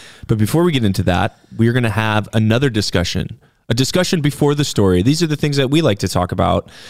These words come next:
And it's can range from anything from information about random things that you never knew to stories to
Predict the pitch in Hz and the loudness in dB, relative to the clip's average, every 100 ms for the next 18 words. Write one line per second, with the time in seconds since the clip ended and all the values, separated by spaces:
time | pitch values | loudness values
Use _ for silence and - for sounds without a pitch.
0 | - - - 110 113 110 107 107 110 127 | -20 -18 -4 0 2 2 2 0 0 0
1 | 113 - - - - 127 120 120 131 - | 0 0 -6 -8 -4 -2 2 2 0 0
2 | - 120 117 117 117 120 127 120 135 127 | 0 0 2 0 -2 0 2 2 0 0
3 | 117 123 110 101 117 120 - 120 104 113 | 0 -2 0 -2 -2 -2 0 0 2 0
4 | - 143 127 101 80 95 101 107 117 110 | 0 0 0 0 0 0 0 2 0 0
5 | 107 127 117 113 107 107 110 101 101 147 | -2 0 0 0 2 2 2 2 2 2
6 | - 90 - - 107 113 131 143 160 - | 0 -2 -2 0 2 2 4 2 2 -2
7 | - 107 104 98 95 92 87 | -2 2 4 4 4 4 2